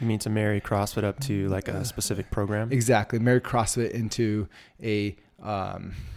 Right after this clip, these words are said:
Speaker 2: a collegiate type of program. I guess I'm more, you know, once you start getting up through the higher ranks, um,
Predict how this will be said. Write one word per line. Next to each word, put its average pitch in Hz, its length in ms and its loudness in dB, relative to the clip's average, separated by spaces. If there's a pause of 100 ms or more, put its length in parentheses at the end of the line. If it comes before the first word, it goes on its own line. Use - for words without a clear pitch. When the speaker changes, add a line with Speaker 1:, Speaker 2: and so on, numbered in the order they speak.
(220)
Speaker 2:
a 123 80 -4
collegiate 107 440 -2
type 101 180 -8
of 90 100 -12
program. - 400 -12 (400)
I 113 80 -2
guess 104 180 -4
I'm 113 100 -6
more, 101 280 -2 (180)
you 110 160 -4
know, 101 80 -4
once 107 280 -4
you 110 60 -6
start 101 260 -4
getting 110 200 -2
up 95 120 -8
through 107 160 -2
the 95 80 -6
higher 95 320 -4
ranks, 95 420 -6 (500)
um, 98 440 -8